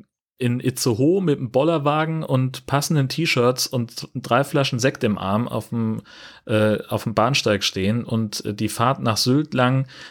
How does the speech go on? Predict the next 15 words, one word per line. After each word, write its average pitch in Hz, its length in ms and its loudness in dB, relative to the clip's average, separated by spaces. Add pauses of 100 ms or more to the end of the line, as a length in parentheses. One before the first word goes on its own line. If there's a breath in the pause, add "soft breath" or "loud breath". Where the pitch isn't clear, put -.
(140)
den 117 160 2
kompletten 123 460 0
Zug, - 480 -2
äh, 104 400 0 (360)
belästigen 110 920 -2
mit, 110 260 -2
mit 110 160 -4
Krakelen. 143 600 0 (400 loud breath)
Äh, 113 220 2 (220)
das 123 220 0
kriegen 143 260 2
sonst 127 300 2
nur 139 140 2
Männerfußballmannschaften 113 1200 -2
hin. 90 220 -14